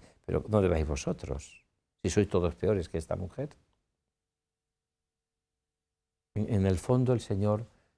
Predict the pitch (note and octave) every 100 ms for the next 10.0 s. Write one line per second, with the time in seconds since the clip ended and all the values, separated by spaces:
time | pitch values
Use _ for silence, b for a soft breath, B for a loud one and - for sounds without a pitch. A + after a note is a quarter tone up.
0 | _ _ _ _ A#2+ C3 - D2+ - D#2
1 | C#2+ D2 C#2+ D2+ C#2 C2+ - C2 - -
2 | - _ - A2+ F#2 C#2+ - - - _
3 | _ _ _ _ _ _ _ _ _ _
4 | _ _ _ - F#2+ F#2 G2 F#2+ F2 F2+
5 | F2 E2+ - - D2+ - A2 G2+ - C#2+
6 | E2 - F#2+ E2 F#2+ F#2 G2+ - _ _
7 | _ _ _ _ _ - G#2 F2 F2+ F2
8 | F2+ B2 G#2+ D#2+ D#2+ F#2+ _ _ _ _
9 | _ - C3 F#2+ D#2 C#2 D2+ C#2+ -